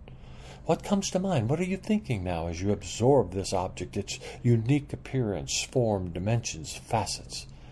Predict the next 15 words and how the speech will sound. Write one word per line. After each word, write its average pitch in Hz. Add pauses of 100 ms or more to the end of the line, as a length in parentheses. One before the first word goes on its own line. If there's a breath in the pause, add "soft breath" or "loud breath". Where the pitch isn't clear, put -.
(260 loud breath)
How 156
does 202
this -
begin 165
to 143
shape 143
the 135
way 127
you 117
seek -
the 104
Lord 147
within 87
your 87
object? 76